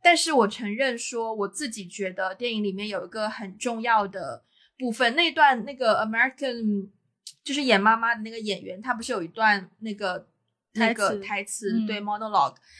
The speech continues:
Speaker 1: 那段台词被很多人就是
Speaker 2: 转发。
Speaker 1: 表扬嘛。
Speaker 2: 嗯。
Speaker 1: 但是我个人其实觉得那段台词其实反而是这部电影一个比较，相对比较弱的地方，
Speaker 2: 嗯。
Speaker 1: 因为它是他变成说不是有个 Barbie 要觉醒吗？
Speaker 2: 嗯。
Speaker 1: 结果那个觉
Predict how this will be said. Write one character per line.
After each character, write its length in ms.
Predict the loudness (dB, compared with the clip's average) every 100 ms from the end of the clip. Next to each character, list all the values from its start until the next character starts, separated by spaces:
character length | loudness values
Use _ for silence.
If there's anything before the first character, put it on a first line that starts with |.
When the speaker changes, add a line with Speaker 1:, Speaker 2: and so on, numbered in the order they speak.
| -20 _ 0
Speaker 1:
那 220 | 2 6
段 160 | 6 6
台 180 | 2
词 180 | 0 -2
被 160 | 0 0
很 200 | 0 -8
多 180 | -4 -2
人 180 | -2
就 120 | -4 -8
是 340 | -2 -2 2
Speaker 2:
转 200 | 0 0
发。 340 | -8 -12 -12 2
Speaker 1:
表 280 | 6 6 4
扬 160 | -12 -6
嘛。 220 | 2 2 2
Speaker 2:
嗯。 180 | -6 -6 -10 2
Speaker 1:
但 140 | 4
是 80 | 6
我 160 | 4 4
个 220 | 4 4
人 160 | 4
其 120 | 0 -8
实 60 |
觉 100 | -8
得 80 | -8
那 160 | -4 0
段 220 | 2 0
台 240 | -4 -8
词 160 | -8 -10
其 180 | -10 -4
实 160 | -4 -6 6
反 160 | 8 8
而 200 | 4 -8
是 60 |
这 140 | -8 -8
部 100 | -6
电 180 | -4 -4
影 80 |
一 40 | -6
个 100 | -12
比 140 | -12
较， 320 | 4 8 8
相 260 | 4 -4 -2
对 80 | -4
比 80 | -4
较 140 | -6
弱 320 | -4 2 2
的 80 | 0
地 260 | -10 -18 -4
方， 220 | -4 -4
Speaker 2:
嗯。 40 | -6
Speaker 1:
因 100 | -2
为 100 | -2
它 200 | 0 -2
是 320 | -2 -4 -6 -6 -20 -20 _ 2
他 80 | 6
变 160 | 6
成 80 | 6
说 140 | 2
不 100 | 2
是 80 | 4
有 80 | 6
个 80 | 6
Barbie 320 | 6 4 6
要 160 | 2 2
觉 360 | 0 2 2
醒 320 | 0 -4 -6
吗？ 360 | -4 -2 -2 -4 -16
Speaker 2:
嗯。 240 | -16 -4
Speaker 1:
结 80 | 2
果 80 | 6
那 120 | 4
个 60 |
觉 140 | 4